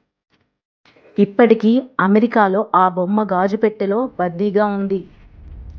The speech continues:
అనబెల్ సాధారణమైన బొమ్మ కాదు, అది వింత కథ బొమ్మ. ఈ కథ విన్నప్పుడు చిన్నపిల్లలకి భయం కాకుండా ఒక మంచి పాఠం తెలుస్తుంది.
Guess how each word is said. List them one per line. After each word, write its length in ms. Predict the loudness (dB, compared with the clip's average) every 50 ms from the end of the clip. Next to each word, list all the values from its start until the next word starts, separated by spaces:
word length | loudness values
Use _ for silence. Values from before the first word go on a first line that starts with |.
| -18 -18 -14 -2 4
అనబెల్ 600 | 6 8 10 10 10 10 10 10 10 10 8 6
సాధారణమైన 960 | 4 0 2 4 6 8 8 8 8 10 8 8 8 8 8 6 6 6 4
బొమ్మ 280 | 4 4 4 4 2
కాదు, 420 | 2 2 2 2 2 2 -2 -6 -10 -12 -18 -20 -20 -20 -6 -2 -2
అది 240 | 0 0 0 -2 0
వింత 340 | 0 -2 -2 -2 -2 -2
కథ 260 | -2 0 0 0 0 0
బొమ్మ. 440 | -2 -2 -2 -2 -2 -2 -4 -4 -6 -10 -20 -20 -20 -20 -20 -20 -20 -20 -20 -20 -20 -20 -20 -20 -20 -20 -20 -20 -20 -20 -20 -20 -20 -20 -20 -20 -20 -20 -20 -12 0 6
ఈ 120 | 8 8 8
కథ 260 | 8 6 6 8 8
విన్నప్పుడు 640 | 8 8 8 8 8 6 4 4 2 2 2 2 0 -4 -8 -12 -16 -4 0 2
చిన్నపిల్లలకి 680 | 2 4 4 4 4 4 6 6 6 4 4 2 2 2
భయం 380 | 4 4 4 4 4 4 2
కాకుండా 640 | 4 4 4 4 4 2 0 0 0 2 0 0 -2 -6 -20 _ _ _ -4
ఒక 160 | -2 0 0
మంచి 400 | 2 4 6 6 6 4 2 0
పాఠం 400 | 4 4 4 4 4 4 2 2
తెలుస్తుంది. 720 | 4 2 2 0 0 0 0 2 2 2 2 0 -2 -4